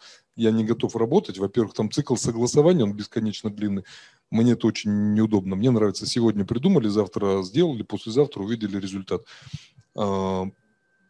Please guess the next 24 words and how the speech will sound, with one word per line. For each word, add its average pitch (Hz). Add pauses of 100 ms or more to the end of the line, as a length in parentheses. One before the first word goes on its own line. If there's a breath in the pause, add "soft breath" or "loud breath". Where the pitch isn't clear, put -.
(220)
для 143
специалистов, 135 (200)
э, 127
моего 113
уровня, 143
скажем, 104 (260 soft breath)
стабильно 117
в -
компаниях 110
работы 117
нет, 107 (360 loud breath)
поэтому 117
я 131
в 135
основном 117
работаю 98
проектно. 95
То 92
есть -
у 107
компании 110
есть 185
какая-то 175
задача, 143